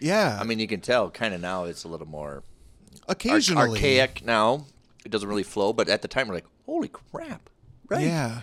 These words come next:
Speaker 1: yeah. Well, there's
Speaker 2: Yeah.
Speaker 1: still enough practical effects in it, too, that really help sell a lot of it. And atmosphere, like rain and, you know, things like that.
Speaker 2: Well,
Speaker 1: They
Speaker 2: he
Speaker 1: were
Speaker 2: knows how to build up
Speaker 1: Yeah.
Speaker 2: the intensity.
Speaker 1: Yeah. There, I, uh,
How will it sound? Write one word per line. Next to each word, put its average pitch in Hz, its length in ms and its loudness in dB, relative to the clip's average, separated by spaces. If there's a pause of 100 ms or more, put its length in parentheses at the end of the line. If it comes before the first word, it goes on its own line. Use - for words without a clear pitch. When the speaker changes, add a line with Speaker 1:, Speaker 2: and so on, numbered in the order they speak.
(120)
Speaker 1:
yeah. 139 320 -2
Well, 123 140 0
there's 151 140 2
Speaker 2:
Yeah. - 40 6
Speaker 1:
still 208 200 4
enough 160 260 0
practical 127 520 -2
effects 107 400 -4
in 110 120 -2
it, 104 140 -8
too, 135 280 -2
that 98 200 -6
really 110 200 -4
help 113 340 -6
sell 110 560 0 (460)
a 110 80 -6
lot 107 260 -4
of 98 100 -4
it. 95 200 -6
And 151 220 0
atmosphere, 113 760 -4
like 95 240 -6
rain 95 720 -10
and, 87 300 -12 (460)
you 113 100 -4
know, 101 120 -4
things 107 300 -6
like 98 160 -10
that. 98 400 -10
Speaker 2:
Well, 135 120 4
Speaker 1:
They 123 80 2
Speaker 2:
he 139 60 0
Speaker 1:
were 143 40 -4
Speaker 2:
knows 131 180 0
how 107 140 2
to 90 120 -2 (360)
build 95 240 0
up 85 160 -2
Speaker 1:
Yeah. 90 460 -8 (180)
Speaker 2:
the 87 140 -6
intensity. 85 580 -10
Speaker 1:
Yeah. 95 320 -8 (380)
There, 160 260 4
I, 165 220 6
uh, 123 320 2